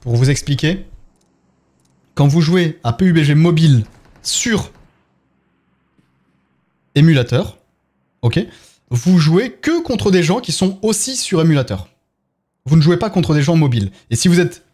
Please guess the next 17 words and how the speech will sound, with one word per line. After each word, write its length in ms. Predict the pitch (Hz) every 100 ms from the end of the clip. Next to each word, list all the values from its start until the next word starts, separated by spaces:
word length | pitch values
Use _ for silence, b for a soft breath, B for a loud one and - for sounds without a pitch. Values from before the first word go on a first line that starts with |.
| _ _ _ _
joueur 240 | 127 185
sur 200 | - 139 143
mobile, 360 | 143 139 165
enfin 160 | 131 120
sur 160 | -
téléphone 340 | 127 135 - 123
ou 40 |
tablette, 500 | 117 123 170 - _ _ _ _ _ _ _ _ _ _ _ _ _ _ _ _ _ _ _ _ _ _ _ _ _ _ _ _ _ -
vous 160 | 131
ne 40 | 151
tomberez 300 | 175 156 151
pas 100 | 165
contre 160 | 156
des 100 | 139
gens 200 | 123 143 -
émulateurs. 480 | 127 117 - - - _ _
Voilà. 260 | - 98 -